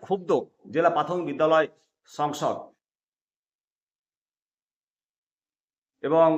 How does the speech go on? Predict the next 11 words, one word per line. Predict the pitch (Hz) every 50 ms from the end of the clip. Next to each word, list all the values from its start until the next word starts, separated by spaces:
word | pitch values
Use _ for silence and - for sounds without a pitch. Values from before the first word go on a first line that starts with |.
| - - _ _ _ _ _ _ _ _ _ _ _ _ _ _ _ _ _ _ _ _ _ _ _ - -
সংশ্লিষ্ট | 143 147 156 151 156 170 160 - - 170 160 147 - - - - 131
এসআই | 143 147 165 151 143 139
অফিসগুলো, | 147 139 - 113 120 110 92 71 - - _ _ _ _ _ _ _ _ _ _ _ _ _ _ _ _ _ _ _ _ _ _ _ _ _ _ _ _ _ _ _ _ _ _ _ _ _ _ _ _ _ _ _ _ - -
যে | 127 143 147
নিয়োগপত্র | 165 196 214 208 208 202 202 190 - - 208 202 202 190 170 - - - - 120 147
নিয়েও | 190 220 226 202 160 139 120 - - - _ _ _ _ _ _ _ _ -
প্রধান | 147 160 185 185 185
শিক্ষক | 202 202 202 196 196 190
হিসেবে | - 202 202 196 160 151
যোগ | 175 175 165 151 151 147 143 160
দেন, | 185 185